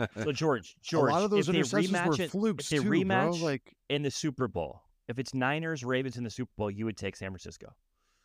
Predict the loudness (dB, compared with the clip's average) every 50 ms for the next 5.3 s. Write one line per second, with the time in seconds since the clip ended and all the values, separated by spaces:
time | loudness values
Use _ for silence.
0 | _ _ _ _ _ _ _ _ _ _ _ _ _ _ _ _ _ _ _ _
1 | _ _ _ _ _ _ _ _ _ _ _ _ _ _ _ _ -6 -4 -2 0
2 | 0 0 0 -2 -4 -8 -12 -20 _ _ _ _ _ _ _ _ _ _ -12 -10
3 | -6 -4 -2 0 0 0 -2 -2 0 0 0 0 0 -2 _ _ _ _ _ _
4 | _ _ _ _ _ -10 -8 -6 -4 -2 0 0 2 2 2 0 0 0 0 -2
5 | -2 -2 -2 -4 -4